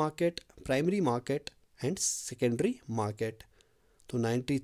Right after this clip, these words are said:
थ्री का भी आप आंसर दे देंगे जल्दी से। नाइंटी थ्री का सही आंसर है सी ऑप्शन, प्राइमरी मार्केट। ओके,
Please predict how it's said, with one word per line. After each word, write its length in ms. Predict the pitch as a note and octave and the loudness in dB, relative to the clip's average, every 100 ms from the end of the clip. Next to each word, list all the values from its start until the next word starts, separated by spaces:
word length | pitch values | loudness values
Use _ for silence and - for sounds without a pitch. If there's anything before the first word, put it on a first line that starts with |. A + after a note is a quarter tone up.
| - | -2
थ्री 200 | - F3+ | 0 0
का 140 | F3 | 2
भी 120 | D#3 D3 | 2 2
आप 160 | C#3 | 2
आंसर 260 | B2+ A#2+ B2 | 2 2 0
दे 160 | B2 | 2
देंगे 300 | B2 A#2+ B2+ F#3+ - - - - _ - _ _ | 4 2 2 -2 -10 -20 -20 -20 _ -20 _ _
जल्दी 360 | A#2 A2+ C3+ F#3 | -2 -2 0 -2
से। 200 | E3+ F#3+ - - _ - | 0 -2 -6 -20 _ -2
नाइंटी 260 | B2 C3 C3+ - | 0 2 -2 0
थ्री 160 | F#3 | 0
का 140 | F#3 F3 | 2 2
सही 320 | - A#2 F3 | 2 2 0
आंसर 340 | C3+ A#2+ A#2 | 0 -2 -4
है 100 | D3+ | -4
सी 300 | E3+ - F3 F3 | 0 0 0 0
ऑप्शन, 440 | A#2+ - D#3+ G#3 - - _ _ _ _ _ _ _ _ - | 0 0 0 0 -4 -20 _ _ _ _ _ _ _ _ -6
प्राइमरी 500 | B2+ A#2+ A#2+ D3 A#3 - _ A#2 | 0 2 2 0 -2 -6 _ -4
मार्केट। 600 | A2 G#2 - A2 G#2+ - - | 0 -2 -2 -4 -4 -12 -8
ओके, 320 | A#2+ - D#3+ | -8 -2 -2